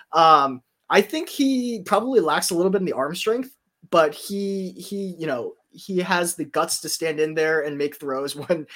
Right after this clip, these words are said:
he's about to get nailed by Haskell Garrett, <laughs> you know,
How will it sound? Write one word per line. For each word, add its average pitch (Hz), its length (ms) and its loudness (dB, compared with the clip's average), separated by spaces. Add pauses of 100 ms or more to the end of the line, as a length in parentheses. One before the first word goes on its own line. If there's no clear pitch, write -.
(140)
he's 156 160 -6
about 143 260 -2
to 151 60 -10
get 143 160 -2
nailed 143 580 -2
by 131 180 -2
Haskell 135 440 -6
Garrett, 135 420 -4
<laughs> - 0 -
you 208 140 2
know, 214 480 6